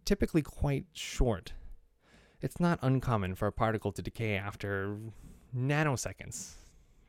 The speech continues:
picoseconds, ten to the minus nineteen seconds.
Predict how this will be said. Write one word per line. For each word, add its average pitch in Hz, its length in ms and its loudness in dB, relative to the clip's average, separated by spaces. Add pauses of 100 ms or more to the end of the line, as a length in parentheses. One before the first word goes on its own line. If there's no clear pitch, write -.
(220)
picoseconds, - 960 -4 (540)
ten 170 180 2
to 165 80 2
the 170 80 2
minus 165 300 4
nineteen 175 600 4
seconds. - 600 -2